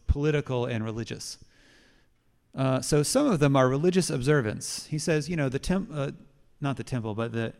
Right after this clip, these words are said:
the cult in Samaria is worthless. Even the worship of the Lord is worthless if it's not done, uh, with justice, and also if it's mixed in with the following of other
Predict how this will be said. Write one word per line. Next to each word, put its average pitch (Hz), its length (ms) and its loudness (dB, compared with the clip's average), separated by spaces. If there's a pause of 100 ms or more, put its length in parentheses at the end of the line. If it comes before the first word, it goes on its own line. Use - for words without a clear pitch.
the 123 80 -4
cult - 600 0 (520)
in 135 160 -2
Samaria 156 800 0
is 117 340 -6
worthless. 110 680 -4
Even 143 280 -2
the 123 80 0
worship 131 380 -2
of 120 140 -2
the 127 80 -2
Lord 135 280 2
is 120 120 -2
worthless 139 420 -2 (420)
if 139 220 -2
it's 135 160 -6
not 147 260 -2
done, 131 440 0 (420)
uh, 117 240 -6
with 113 160 -4
justice, 165 640 0 (320)
and 135 100 -4
also 147 280 0
if 135 160 -4
it's 131 120 -4
mixed 139 380 -4
in 139 240 0
with 110 220 -4
the 110 140 -6
following 123 440 0
of 104 140 -4
other 113 420 -4